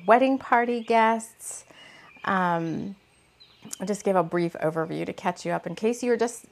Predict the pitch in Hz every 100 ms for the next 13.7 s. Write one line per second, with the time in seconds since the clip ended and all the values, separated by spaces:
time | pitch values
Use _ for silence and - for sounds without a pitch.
0 | - - 349 285 247 240 269 208 - 196
1 | - 220 220 185 196 - 170 214 214 220
2 | 214 208 208 185 170 - 160 214 247 -
3 | 240 240 240 247 233 226 240 240 - 240
4 | 240 240 - 240 247 - 233 226 - 214
5 | - - - - - - - 190 196 202
6 | - - 277 294 285 285 277 277 285 277
7 | _ - - - - - - - 247 269
8 | 254 254 254 254 247 - 196 185 269 -
9 | - 262 262 220 233 277 262 - 262 262
10 | 262 220 190 208 214 - - - 208 -
11 | 240 233 233 196 220 233 - - - 196
12 | 196 196 185 185 185 247 254 240 190 180
13 | 185 190 233 233 233 233 233